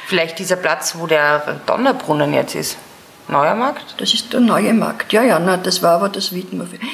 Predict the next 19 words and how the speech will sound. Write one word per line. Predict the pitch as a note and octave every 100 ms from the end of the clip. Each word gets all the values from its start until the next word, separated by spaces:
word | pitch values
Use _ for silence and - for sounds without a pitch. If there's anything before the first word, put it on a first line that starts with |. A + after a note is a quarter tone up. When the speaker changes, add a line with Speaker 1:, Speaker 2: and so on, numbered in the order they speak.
| A#3+
Speaker 2:
Na, | C4+
egal. | B3 - B3
Speaker 1:
Egal, | A3+ D#3 E3
Speaker 2:
das | F#3+
Speaker 1:
ist |
ja | F3+
Speaker 2:
wird, | D#3+
Speaker 1:
wurscht. | F3
Speaker 2:
ist | G3
ja |
wurscht, | D#3+ B2
ja. | A2+ - - - -
Und, | A#3+ B3+ C4 B3 -
ähm, | A3 A3 A3 A3 -
das | G#3 G3+
waren | F#3+ G3+
die |
Viertel. | G3+ F3+ E3 E3+ E3+
Und | G3 G#3 G3+